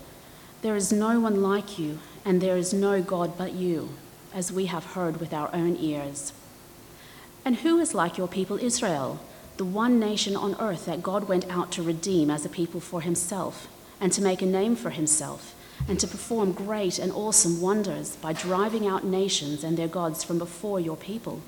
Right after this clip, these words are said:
whom you redeemed from Egypt? You have established your people Israel as your very own forever, and you, O Lord,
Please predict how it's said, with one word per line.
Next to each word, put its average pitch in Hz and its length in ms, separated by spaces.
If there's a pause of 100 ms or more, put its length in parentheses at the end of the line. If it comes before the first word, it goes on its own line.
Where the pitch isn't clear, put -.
(400)
whom 196 140
you 180 140
redeemed 165 400
from 170 180
Egypt? 170 580 (880)
You 262 160
have 339 180
established 190 560
your 190 100
people 185 400
Israel 165 500
as 180 160
your 180 80
very 214 460
own 190 260
forever, 185 600 (640)
and 196 140
you, 185 480
O 180 80
Lord, 156 460